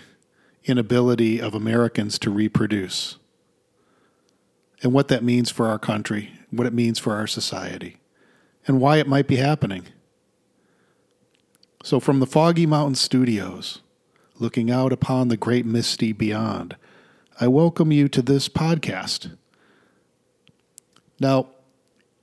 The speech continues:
it's well known that the birth rate in the United States and around the world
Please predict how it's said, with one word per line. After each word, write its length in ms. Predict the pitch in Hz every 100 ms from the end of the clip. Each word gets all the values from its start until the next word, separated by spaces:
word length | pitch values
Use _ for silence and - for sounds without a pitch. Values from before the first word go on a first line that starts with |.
| _
it's 180 | 135 -
well 180 | 165 156
known 540 | 131 127 107 101 123 - - _ _ _ _ _ _
that 160 | - -
the 80 |
birth 400 | 110 127 131 127
rate 320 | 131 123 120 -
in 160 | 131
the 40 | 139
United 340 | 131 123 120
States 300 | - 117 113
and 140 | 131
around 280 | 127 123 123
the 80 | 113
world 540 | 107 131 117 101 110